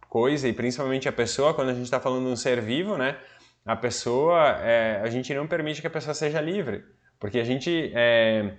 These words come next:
entende o apego como se fosse, "Eu preciso dessa coisa, coisa pra mim, e se eu soltar ela, ela vai ficar livre e ela não vai mais me querer." Então eu prefiro segurar isso perto de mim.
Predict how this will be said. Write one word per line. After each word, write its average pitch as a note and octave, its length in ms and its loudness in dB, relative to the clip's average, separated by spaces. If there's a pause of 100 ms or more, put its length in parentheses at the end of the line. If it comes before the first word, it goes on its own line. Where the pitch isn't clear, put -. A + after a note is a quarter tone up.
(340)
entende B2+ 560 0
o D3 80 6
apego C#3+ 540 4
como D#3+ 240 -2
se D#3+ 100 -8
fosse, D#3+ 600 0 (260)
"Eu B2+ 120 2
preciso C#3+ 460 0
dessa D#3+ 260 0
coisa, D3+ 340 -2 (240)
coisa C3+ 240 0
pra C#3+ 160 0
mim, C3+ 340 -2 (200)
e B2+ 60 -4
se A#2+ 120 -2
eu E3 140 2
soltar F3 560 2
ela, B2+ 420 4 (240)
ela A#2 180 6
vai B2+ 160 4
ficar D#3 220 0
livre C#3+ 400 0
e E3+ 40 2
ela E3+ 180 0
não D#3+ 200 -2
vai D#3 160 0
mais C#3+ 280 0
me A#2+ 100 0
querer." G#2 460 -2 (160)
Então A2 200 -2
eu B2+ 80 2
prefiro C#3+ 440 -2
segurar D#3+ 580 2
isso D3+ 220 -6
perto C3+ 340 2
de C#3 100 -8
mim. D3 320 -8